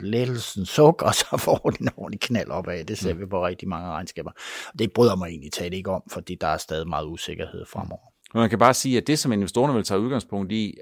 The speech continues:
Speaker 2: meget mere end det tidligere har været, det er, "Don't fight the central banks." Så de tager udgangspunkt i ikke kun, at centralbankerne, de er, som de tidligere har været,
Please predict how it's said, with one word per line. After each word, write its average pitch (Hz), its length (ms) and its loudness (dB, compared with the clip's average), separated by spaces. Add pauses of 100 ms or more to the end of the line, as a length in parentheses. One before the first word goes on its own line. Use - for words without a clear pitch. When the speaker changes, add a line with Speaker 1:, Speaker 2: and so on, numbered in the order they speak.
(100)
Speaker 2:
meget 120 220 8
mere 123 220 4
end 92 80 0
det 92 140 -2
tidligere 127 280 2
har 95 60 2
været, 92 300 2
det 95 200 2
er, 87 260 6 (340)
"Don't 120 160 4
fight 107 440 2
the 95 100 -4
central 107 380 -2
banks." 104 400 0 (220)
Så 110 140 2
de 117 180 0
tager 117 200 6
udgangspunkt 120 520 0
i 110 200 0
ikke 131 260 -2
kun, 120 220 0
at 95 60 -4
centralbankerne, 98 760 2
de 101 220 2
er, 101 120 8
som 101 200 -4
de 90 80 -6
tidligere 117 340 0
har 90 60 0
været, 92 300 2